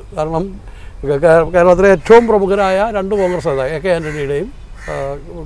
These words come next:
കെ കരുണാകരൻ്റെയും മക്കൾ ബി ജെ പിയിലേക്ക് പോയി. അപ്പോൾ ഇതൊരു പ്രശ്നമാണ്. അപ്പോൾ ഈ തോന്നൽ, ആ, കഴിഞ്ഞ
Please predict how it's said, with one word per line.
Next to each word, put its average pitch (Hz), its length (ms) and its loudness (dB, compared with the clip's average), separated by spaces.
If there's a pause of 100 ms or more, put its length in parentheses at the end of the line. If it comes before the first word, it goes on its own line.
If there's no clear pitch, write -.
കെ 165 100 -4
കരുണാകരൻ്റെയും 139 580 -6
മക്കൾ 131 260 -6
ബി 139 100 -8
ജെ 117 100 -10
പിയിലേക്ക് 113 260 -8
പോയി. 98 180 -6 (720)
അപ്പോൾ 285 180 0
ഇതൊരു 339 200 4 (300)
പ്രശ്നമാണ്. 185 580 -2 (840)
അപ്പോൾ 247 120 -2
ഈ 311 260 8 (200)
തോന്നൽ, 233 480 6 (840)
ആ, - 20 4 (340)
കഴിഞ്ഞ 196 260 4